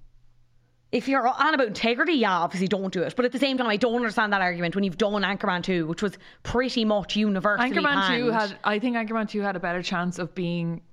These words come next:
Speaker 2: being good than Elf two ever would. Do you know?
Speaker 1: But yeah. See, it's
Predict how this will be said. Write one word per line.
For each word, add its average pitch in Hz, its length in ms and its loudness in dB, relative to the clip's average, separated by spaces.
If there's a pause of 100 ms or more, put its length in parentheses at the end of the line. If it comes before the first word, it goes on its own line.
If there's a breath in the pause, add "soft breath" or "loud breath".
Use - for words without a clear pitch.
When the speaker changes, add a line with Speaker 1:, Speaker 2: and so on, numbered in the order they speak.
(540)
Speaker 2:
being 165 320 -2
good 160 340 -4
than 165 220 -6
Elf 156 260 -4
two 160 200 -4
ever 151 260 -4
would. 151 300 -6 (1500)
Do 196 80 -6
you 185 40 -2
know? 180 220 -2 (880 soft breath)
Speaker 1:
But - 180 -4
yeah. 285 440 2 (1400 loud breath)
See, 320 240 0
it's 320 100 0